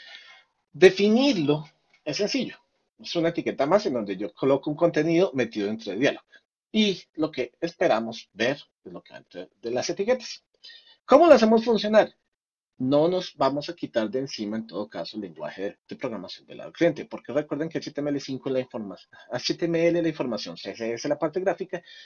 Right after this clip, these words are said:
y JavaScript normalmente es la interacción. Así que igual, vamos a necesitar algo de JavaScript. Y tiene dos maneras de ser mostrado que ya los vamos a revisar.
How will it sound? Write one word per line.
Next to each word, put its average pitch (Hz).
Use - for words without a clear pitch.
y 214
JavaScript 185
normalmente 123
es 123
la 131
interacción. -
Así -
que -
igual, 92
vamos 110
a 185
necesitar 98
algo 101
de 78
JavaScript. -
Y 214
tiene 160
dos 151
maneras 117
de 104
ser -
mostrado 160
que 90
ya -
los 76
vamos -
a 92
revisar. -